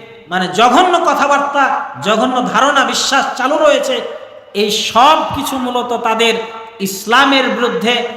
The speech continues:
ইসলাম ও মুসলমানের বিরুদ্ধে, নবী সাল্লাল্লাহু আলাইহি সাল্লামের বিরুদ্ধে বিষোদগার মাত্র। এর অভ্যন্তরীণ অবস্থা, বাস্তবিক অবস্থা তারা কখনো চিন্তা ভাবনা করে না বলে এই ধরনের কথাবার্তা বলে।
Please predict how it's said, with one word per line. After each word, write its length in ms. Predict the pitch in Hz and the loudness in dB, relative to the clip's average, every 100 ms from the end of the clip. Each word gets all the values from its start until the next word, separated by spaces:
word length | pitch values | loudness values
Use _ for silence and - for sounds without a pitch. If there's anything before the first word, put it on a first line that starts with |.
| - - | -14 -12
ইসলাম 640 | 190 - 254 262 254 254 - - | -10 -2 2 4 2 -4 -6 -4
ও 120 | 202 226 | 0 2
মুসলমানের 560 | 277 330 330 277 269 | 4 4 4 2 2
বিরুদ্ধে, 320 | 240 254 202 240 - - - 175 | 0 0 0 0 0 -6 -8 0
নবী 200 | 247 370 | 2 2
সাল্লাল্লাহু 240 | 359 311 | 2 2
আলাইহি 180 | 285 285 | 0 0
সাল্লামের 420 | 277 262 262 233 | 2 2 2 0
বিরুদ্ধে 560 | 208 254 254 220 240 - - - | 0 -2 0 0 0 -2 -8 -12
বিষোদগার 600 | 151 202 233 330 302 277 | -4 0 2 4 4 4
মাত্র। 540 | 254 240 - 240 214 - - - | 2 0 0 0 0 -2 -8 -4
এর 180 | 214 240 233 | 2 2 2
অভ্যন্তরীণ 680 | 220 214 226 349 349 330 320 | 0 2 4 4 4 4 4
অবস্থা, 460 | 294 294 - 262 233 - - 170 | 4 2 2 2 2 -2 -6 0
বাস্তবিক 500 | 214 - 262 254 247 | 0 0 -2 -2 0
অবস্থা 320 | 233 233 233 | -2 -2 -4
তারা 220 | 233 220 220 | -4 -4 -4
কখনো 260 | 208 220 | -6 -6
চিন্তা 320 | - 214 208 | -6 -6 -6
ভাবনা 300 | 202 202 202 | -4 -2 -2
করে 340 | 196 196 202 226 | -2 0 0 2
না 220 | 254 254 - - - 175 | 0 -2 -6 -10 -8 -2
বলে 180 | 247 | 2
এই 320 | 294 294 233 226 | 4 4 2 2
ধরনের 220 | 233 208 | 0 -2
কথাবার্তা 500 | 208 185 214 196 202 | -4 -4 -2 -2 -2
বলে। 300 | 196 214 196 | 0 0 0